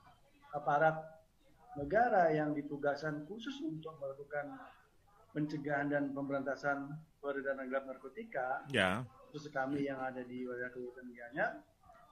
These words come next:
Speaker 1: eh, tahun dua ribu dua puluh sudah, eh, berhasil melakukan pengungkapan-pengungkapan.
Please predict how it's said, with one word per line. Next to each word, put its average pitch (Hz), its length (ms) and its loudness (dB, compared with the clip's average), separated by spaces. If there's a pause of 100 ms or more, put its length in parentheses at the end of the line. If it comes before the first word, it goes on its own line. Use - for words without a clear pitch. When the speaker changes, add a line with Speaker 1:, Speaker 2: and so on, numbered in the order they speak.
(280)
Speaker 1:
eh, 135 500 4 (560)
tahun 180 380 8
dua 185 240 8
ribu 170 240 4
dua 156 240 4
puluh 156 240 2
sudah, 147 400 0 (320)
eh, 135 400 -8 (320)
berhasil 135 400 -2
melakukan 160 480 -2
pengungkapan-pengungkapan. 123 1000 -10